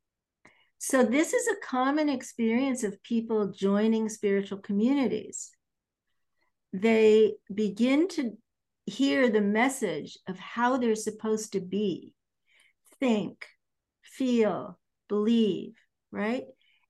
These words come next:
And they begin to internalize that and build a spiritual persona.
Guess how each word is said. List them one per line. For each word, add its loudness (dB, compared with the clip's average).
And 6
they 8
begin 0
to -6
internalize -2
that -6
and 0
build 2
a -2
spiritual -4
persona. -6